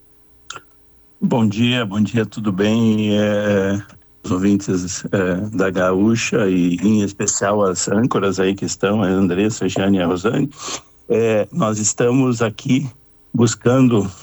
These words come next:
eh, nós temos uma vaga de mais médico e que, e que a nossa médica que estava lotada em Trem de Portela foi, <clears throat> eh, teve,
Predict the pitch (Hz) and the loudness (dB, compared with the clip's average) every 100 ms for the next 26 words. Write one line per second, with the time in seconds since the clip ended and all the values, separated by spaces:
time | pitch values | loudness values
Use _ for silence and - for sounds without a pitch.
0 | - - 104 101 98 101 117 104 92 - | -4 2 4 6 6 4 4 2 2 2
1 | 107 120 95 - - 101 92 107 101 98 | 4 4 2 -2 0 0 2 0 2 2
2 | 101 101 92 107 110 120 - 123 101 98 | 2 2 2 4 4 2 2 2 2 2
3 | - 104 104 - - - - - - 113 | 2 2 2 -2 -8 -18 -18 -10 0 0
4 | - 110 107 104 101 104 - 104 98 101 | 2 2 4 4 2 0 -2 0 2 2
5 | 107 101 104 101 - 95 117 - 104 98 | 2 4 2 2 -4 0 0 0 0 2
6 | 95 95 92 95 101 98 101 95 98 - | 2 2 0 0 2 2 0 2 0 2
7 | 104 - 101 98 98 - 104 104 101 - | -2 2 2 2 0 0 2 2 0 0
8 | 185 147 - 123 117 107 98 104 101 110 | 4 4 2 2 4 4 2 0 0 2
9 | 104 104 98 | 2 4 4